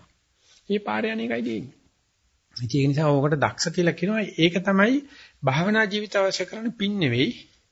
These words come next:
කුසලතාවය. කුසලතාව කියන්නේ දක්ෂකම. අභියෝගයක් ආවට පස්සේ කොහොමද ජය ගන්නේ? කොහොමද එතනදී ආපු දේ බාධාවට හරව ගන්නෙත් නැතුව, අතප්පයක් කඩා ගන්නෙත් නැතුව, එහා පැත්තට ය아가න්නේ කොහොමද කියන එක.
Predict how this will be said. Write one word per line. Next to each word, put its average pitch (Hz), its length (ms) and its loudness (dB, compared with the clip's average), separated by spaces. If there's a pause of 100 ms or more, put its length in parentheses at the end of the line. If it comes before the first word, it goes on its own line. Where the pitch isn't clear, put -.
(840)
කුසලතාවය. 135 560 -2 (560)
කුසලතාව 131 280 4
කියන්නේ 143 200 4
දක්ෂකම. 143 440 -2 (580)
අභියෝගයක් 175 540 6
ආවට 147 260 6
පස්සේ 170 260 -2
කොහොමද 185 300 -4
ජය 160 200 2
ගන්නේ? 98 240 -10 (1080)
කොහොමද 131 260 -4
එතනදී 139 520 0
ආපු 127 320 -4
දේ 147 160 -4
බාධාවට 131 500 -2
හරව 139 220 -4
ගන්නෙත් 127 300 -6
නැතුව, 127 340 -4 (520)
අතප්පයක් 135 440 2
කඩා 139 240 2
ගන්නෙත් 123 300 2
නැතුව, 131 300 -2 (720)
එහා 156 240 -10
පැත්තට 156 280 -6
ය아가න්නේ 151 400 0
කොහොමද 165 260 -4
කියන 180 240 -2
එක. 147 140 -4